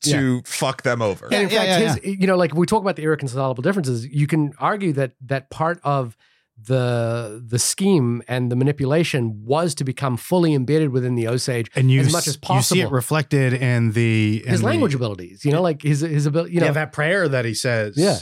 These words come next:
Speaker 3: Um,
Speaker 1: Wakanta,
Speaker 3: also,
Speaker 1: Wakanta,
Speaker 3: you
Speaker 1: yeah.
Speaker 3: know, when I, when they're at the, um,
Speaker 1: At the wedding.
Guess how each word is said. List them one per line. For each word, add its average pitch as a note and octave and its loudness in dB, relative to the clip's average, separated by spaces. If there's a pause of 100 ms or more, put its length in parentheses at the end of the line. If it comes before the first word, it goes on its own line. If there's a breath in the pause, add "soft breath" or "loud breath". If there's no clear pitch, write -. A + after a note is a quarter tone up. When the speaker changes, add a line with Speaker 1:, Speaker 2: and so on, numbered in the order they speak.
Speaker 3:
Um, A#2 -2
Speaker 1:
Wakanta, C#3 -2
Speaker 3:
also, C3 0
Speaker 1:
Wakanta, D3 -4
Speaker 3:
you C3+ 2
Speaker 1:
yeah. D3+ 0
Speaker 3:
know, - -10
when B2+ -4
I, B2 -2
when A#2+ -4
they're A#2+ -6
at A#2+ -8
the, A#2 -4
um, G#2 -6
Speaker 1:
At C#3 -2
the E3+ 0
wedding. D#3 0